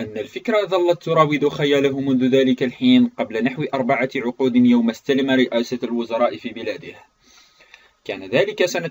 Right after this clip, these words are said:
ألف وتسعمائة وواحد وثمانون حين أصبح مهاتير محمد رئيس وزراء ماليزيا. كانت عينه الأولى تنظر إلى حال بلاده والأخرى تنظر إلى حال الأمة.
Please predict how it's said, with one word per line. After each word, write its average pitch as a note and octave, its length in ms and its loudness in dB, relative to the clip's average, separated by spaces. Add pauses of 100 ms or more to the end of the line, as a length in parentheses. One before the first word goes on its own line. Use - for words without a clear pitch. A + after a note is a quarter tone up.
ألف D3 200 -4
وتسعمائة C#3+ 500 -2
وواحد C3 480 4
وثمانون B2 680 4
حين A2+ 260 -6
أصبح C#3+ 380 -6
مهاتير B2+ 540 0
محمد A#2+ 460 2
رئيس A2+ 320 -2
وزراء A#2 500 -2
ماليزيا. G#2+ 560 -8 (720)
كانت G2 380 -10
عينه E3+ 380 -6
الأولى D3 440 -4
تنظر C#3 400 -2
إلى B2+ 240 0
حال B2+ 280 0
بلاده B2 500 2
والأخرى A#2 460 -2
تنظر A#2 400 -6
إلى A2+ 220 -6
حال G#2 220 -4
الأمة. F2+ 400 -4